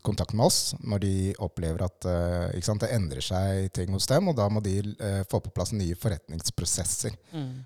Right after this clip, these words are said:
Speaker 1: Og da kommer de oftest til oss for å høre om, eh, vi kan på en måte løse den oppgaven med, med en robot, da.
Speaker 2: Mm.
Speaker 1: Eh, senest nå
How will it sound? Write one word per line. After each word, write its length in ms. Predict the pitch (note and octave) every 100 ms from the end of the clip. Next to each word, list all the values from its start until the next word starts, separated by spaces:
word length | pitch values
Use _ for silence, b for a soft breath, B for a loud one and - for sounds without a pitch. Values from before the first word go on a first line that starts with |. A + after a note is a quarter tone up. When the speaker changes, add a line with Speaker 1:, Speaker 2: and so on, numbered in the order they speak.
| -
Speaker 1:
Og 80 | A#2
da 80 | G#2+
kommer 200 | A2+ G#2+
de 60 |
oftest 460 | G#2 - - G#2+ -
til 100 | A2+
oss 220 | - C3+ -
for 180 | -
å 80 | G#2
høre 420 | A#2 G2+ D2+ D#2+ E2
om, 360 | F#2 F#2+ F#2 -
eh, 560 | F#2+ F#2 F#2 F2+ F2+
vi 180 | F2+ E2
kan 140 | A2
på 80 | G#2
en 80 | G2
måte 240 | D#2+ -
løse 480 | G2 F#2+ C2+ B1+ -
den 180 | D#2+ F2+
oppgaven 400 | F2+ - C#2 F2+
med, 440 | F#2 E2+ E2+ F2 F2 -
med 540 | E2+ E2+ F2 F2 F2 E2+
en 180 | G2 F#2+
robot, 280 | E2+ C2 - -
da. 80 | E2+ - -
Speaker 2:
Mm. 140 | E3+ C3 C3 B _
Speaker 1:
Eh, 560 | G2 G2+ G2+ G2 F#2+ F#2+
senest 360 | - G#2 G#2+
nå 120 | -